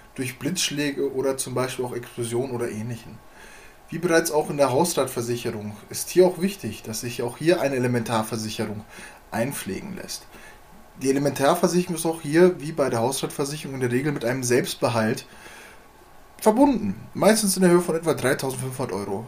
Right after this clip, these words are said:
Aber auch dieser lässt sich natürlich nach Bedarf und Absprache nach unten schrauben oder sogar ganz entnehmen.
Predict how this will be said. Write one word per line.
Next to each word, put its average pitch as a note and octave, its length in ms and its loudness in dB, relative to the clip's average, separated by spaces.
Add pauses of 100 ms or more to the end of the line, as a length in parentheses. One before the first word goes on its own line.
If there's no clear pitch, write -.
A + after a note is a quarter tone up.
Aber D#3+ 140 4
auch F3 120 2
dieser F3 240 4
lässt D#3+ 220 2
sich - 120 -8
natürlich C#3 440 -4 (260)
nach C3+ 180 2
Bedarf B2+ 440 4
und A2+ 100 -8
Absprache B2 800 -2
nach A#2+ 160 -6
unten E3+ 220 -2
schrauben C#3+ 480 2
oder B2 180 -2
sogar B2 240 0
ganz A2 440 -6
entnehmen. F#2+ 440 -12